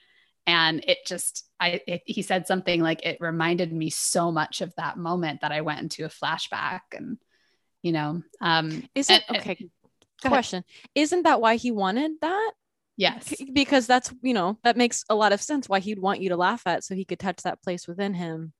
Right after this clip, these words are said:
Speaker 1: Yeah.
Speaker 2: Feel it and heal it. <laughs>
Speaker 1: It totally
Speaker 2: Me,
Speaker 1: was.
Speaker 2: that
Speaker 1: And,
Speaker 2: makes, yeah,
Speaker 1: but
Speaker 2: go ahead.
Speaker 1: you, and it's not, it's not bad if you trigger, if they get to a point of trigger.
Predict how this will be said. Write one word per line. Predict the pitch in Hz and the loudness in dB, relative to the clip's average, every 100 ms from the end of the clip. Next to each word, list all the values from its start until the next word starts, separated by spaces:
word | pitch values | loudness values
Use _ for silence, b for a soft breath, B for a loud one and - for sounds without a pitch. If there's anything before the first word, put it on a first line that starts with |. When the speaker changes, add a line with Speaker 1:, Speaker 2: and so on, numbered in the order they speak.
| _ b b | _ b b
Speaker 1:
Yeah. | 226 214 175 | 8 8 8
Speaker 2:
Feel | 180 165 | 6 4
it | 160 - | 0 -2
and | 165 | -8
heal | 160 151 147 | -10 -8 -8
it. | 151 - B B | -8 -10 B B
<laughs> | B B | B B
Speaker 1:
It | 277 247 | 8 8
totally | - 277 294 277 262 | 6 10 12 12 10
Speaker 2:
Me, | |
Speaker 1:
was. | 214 208 | 12 12
Speaker 2:
that | 233 | 10
Speaker 1:
And, | 214 196 | 8 6
Speaker 2:
makes, | 202 - B B B B B | 0 -10 B B B B B
yeah, | - - | -8 6
Speaker 1:
but | |
Speaker 2:
go | 302 | 8
ahead. | 277 | 10
Speaker 1:
you, | 311 302 | 6 8
and | 294 311 | 8 8
it's | 311 294 | 6 4
not, | 311 339 311 - _ _ | 8 6 6 -2 _ _
it's | 254 240 294 | -2 0 0
not | 320 330 - 185 | 2 2 -2 -4
bad | 202 185 196 226 277 | 0 4 6 4 2
if | 220 208 | 0 -2
you | 208 | -4
trigger, | 196 202 190 214 - | -6 -8 -6 -6 -8
if | - | -8
they | 208 | -4
get | 208 196 | -4 -4
to | - | -4
a | 190 | -8
point | - 175 | -6 -6
of | 165 | -6
trigger. | - 156 185 214 | -8 -6 -4 -6